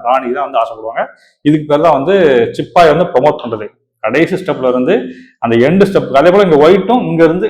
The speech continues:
இந்த டெட் எண்டு தொட்டாங்க அப்படின்னா ஒயிட்ல இருந்து தேவையான காயின் எடுத்துக்கலாம். தேவையான காயினை எடுத்து அதை ராணியா ப்ரமோட் பண்ணிக்கலாம். ராணியானாலும் வச்சுக்கலாம், இல்ல அப்படின்னா குதிரை, உங்களுக்கு எது வச்சுக்கலாம். ஆனா ராஜாவை மட்டும் ப்ரமோட் பண்ண முடியாது, ஏன்னா ராஜாவுக்கு வந்து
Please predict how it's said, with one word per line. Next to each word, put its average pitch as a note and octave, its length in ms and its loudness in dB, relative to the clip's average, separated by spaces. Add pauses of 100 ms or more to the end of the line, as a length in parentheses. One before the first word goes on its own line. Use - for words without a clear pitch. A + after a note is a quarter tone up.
இந்த C3 140 -8
டெட் D3 300 -4
எண்டு D#3 220 -4
தொட்டாங்க D3+ 320 0
அப்படின்னா B2+ 260 -2 (180)
ஒயிட்ல F#3+ 280 2
இருந்து G3 220 4
தேவையான D#3+ 320 4
காயின் D3 220 0
எடுத்துக்கலாம். A#2+ 420 -6 (400)
தேவையான E3+ 360 4
காயினை F3+ 300 2
எடுத்து D3+ 300 0 (260)
அதை A3 120 4 (100)
ராணியா G3+ 320 6
ப்ரமோட் F3 260 2
பண்ணிக்கலாம். A#2 360 0
ராணியானாலும் C3+ 380 0
வச்சுக்கலாம், D#3 440 -2 (480)
இல்ல F#3 180 2
அப்படின்னா F#3+ 260 2 (440)
குதிரை, C3+ 260 2 (260)
உங்களுக்கு D3+ 260 0
எது F3+ 180 4
வச்சுக்கலாம். D#3+ 360 0
ஆனா D#3 140 2 (260)
ராஜாவை D3 420 4 (100)
மட்டும் - 220 -10
ப்ரமோட் B2+ 220 -8
பண்ண A#2+ 80 -16
முடியாது, A2 220 -14
ஏன்னா A#2+ 200 -8
ராஜாவுக்கு C#3+ 400 0
வந்து D#3+ 140 -6